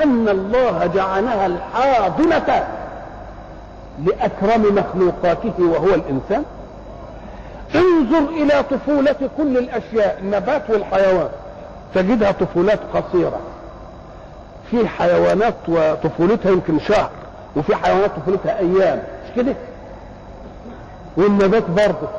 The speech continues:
طف-، في حي-، في، في نبات يبقى طفولته مثلا سبع سنين بس، أقصى ما يمكن،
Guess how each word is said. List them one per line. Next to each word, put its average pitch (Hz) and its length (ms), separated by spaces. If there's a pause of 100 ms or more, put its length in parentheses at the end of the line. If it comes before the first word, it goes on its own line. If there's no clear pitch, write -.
(380)
طف-، - 300
في 226 140 (100)
حي-، 185 140 (120)
في، 202 480
في 196 220
نبات 190 300
يبقى 214 200
طفولته 202 400
مثلا 208 360
سبع 226 300
سنين 233 240 (120)
بس، 269 100 (220)
أقصى 240 300
ما 240 100
يمكن، 285 180